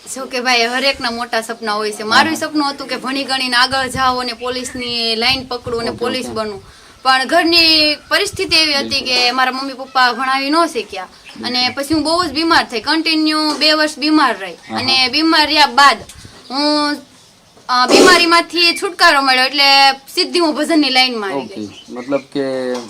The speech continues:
Speaker 2: એક હવે વિચાર કરી લીધો છે કે આગળ ભણવાને આપણે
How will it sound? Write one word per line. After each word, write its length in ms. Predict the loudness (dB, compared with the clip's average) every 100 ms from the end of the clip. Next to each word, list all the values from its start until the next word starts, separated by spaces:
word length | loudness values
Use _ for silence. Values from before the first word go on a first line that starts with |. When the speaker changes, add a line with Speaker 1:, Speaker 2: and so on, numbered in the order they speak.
| -16 -20 -18 -14
Speaker 2:
એક 160 | -12 -10
હવે 480 | -10 -6 -4 -2 -4
વિચાર 320 | -2 -2 -2
કરી 180 | -2 -4
લીધો 260 | -4 -6
છે 100 | -6
કે 80 | -6
આગળ 340 | -4 -2 -2
ભણવાને 640 | -4 -6 -4 -4 -4 -6 -10 -16 -20 -8
આપણે 480 | -6 -2 -2 -2 -2